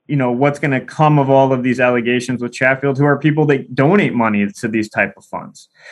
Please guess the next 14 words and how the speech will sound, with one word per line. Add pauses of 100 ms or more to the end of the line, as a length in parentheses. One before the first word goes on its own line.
(340)
So
the
lobbyists
in
Lansing
who
work
closely
with
the
lawmakers
are
watching
this.